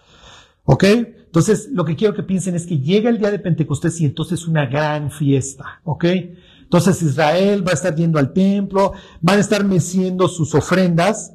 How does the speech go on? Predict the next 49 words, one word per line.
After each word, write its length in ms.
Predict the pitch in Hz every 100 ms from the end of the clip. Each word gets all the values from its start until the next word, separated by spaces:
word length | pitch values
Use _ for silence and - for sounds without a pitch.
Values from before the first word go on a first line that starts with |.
| _
¿Por 160 | 165
qué 100 | 185
la 140 | 220 214
meso? 360 | 196 208 196
Porque 380 | 147 151 160 160
te 100 | 156
estoy 180 | 135 196
dando 200 | 190 190
las 180 | 165 143
gracias. 380 | 165 160 135 113 - _
¿Sí 140 | _ 170
me 100 | 170
explicó? 540 | 170 151 220 254 - _ _ _ _ _ _ _ _ _ - _ _ - -
Hacen 240 | - 202 196
ciertas 380 | 202 170 165 175
oraciones. 580 | 147 139 175 180 160
"Un 120 | 165 180
arameo 420 | 156 151 165 175
a 100 | 165
punto 220 | 175 170
de 60 | 160
fallecer 380 | 147 139 156 165
era 120 | 151
mi 140 | 135
padre, 340 | - 170 170 147
pero 220 | 147 139
tú 100 | 165
nos 140 | 160
rescataste 560 | 139 - - 180 175 170
del 120 | 139
horno 240 | 151 147
de 100 | 135
hierro 420 | 123 156 185 180 147 - - -
y 80 | 165
nos 180 | 160
diste 220 | 170 - 170
libertad". 640 | 156 143 147 175 170 - - _ _ _ _
Es 260 | 175 135 127
natural 560 | 185 196 262 254 247
que 120 | 190
cada 180 | - 180
vez 100 | 180
que 80 | 170
tú 120 | 165
haces 240 | 165 147 170
una 400 | 170 170 - - - _ _ _ _ _ _ _
declaración 500 | 135 139 139 131 160
como 240 | 151 156 147
esta, 360 | 143 143 139